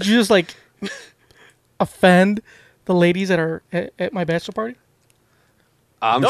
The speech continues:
Speaker 2: su-, I'm
Speaker 3: he
Speaker 2: sure
Speaker 3: just,
Speaker 2: they're fine.
Speaker 3: he just said one was rougher than the other. That, that's not an insult. That's
Speaker 1: Are you
Speaker 3: just a,
Speaker 1: sure?
Speaker 3: that's just a observation.
Speaker 1: But remember, what happened on the bus stays on the bus.
Speaker 2: Yeah, why do you guys even wanna talk about
Speaker 1: Yeah,
Speaker 2: it?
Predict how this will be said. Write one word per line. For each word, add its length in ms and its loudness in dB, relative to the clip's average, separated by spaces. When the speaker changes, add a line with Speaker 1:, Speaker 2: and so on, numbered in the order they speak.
Speaker 2:
su-, 200 0
I'm 80 -2
Speaker 3:
he 80 0
Speaker 2:
sure 120 -2
Speaker 3:
just, 100 -6
Speaker 2:
they're 180 -8
fine. 420 -18
Speaker 3:
he 160 -10
just 160 -14
said 120 -6
one 180 -10
was 140 -10
rougher 220 -10
than 140 -12
the 100 -12
other. 260 -12
That, 160 -4
that's 180 -2
not 120 -4
an 60 -6
insult. 360 -10
That's 120 -8
Speaker 1:
Are 40 0
you 80 -2
Speaker 3:
just 60 -8
a, 20 -6
Speaker 1:
sure? 120 0
Speaker 3:
that's 160 -4
just 120 -10
a 180 -4
observation. 680 -8
Speaker 1:
But 140 8
remember, 380 6
what 180 6
happened 480 4
on 140 2
the 60 0
bus 280 0
stays 380 2
on 80 2
the 80 0
bus. 280 -4
Speaker 2:
Yeah, 180 -6
why 120 -6
do 80 -10
you 80 -16
guys 160 -12
even 140 -8
wanna 160 -6
talk 240 -18
about 120 -10
Speaker 1:
Yeah, 200 2
Speaker 2:
it? 60 -6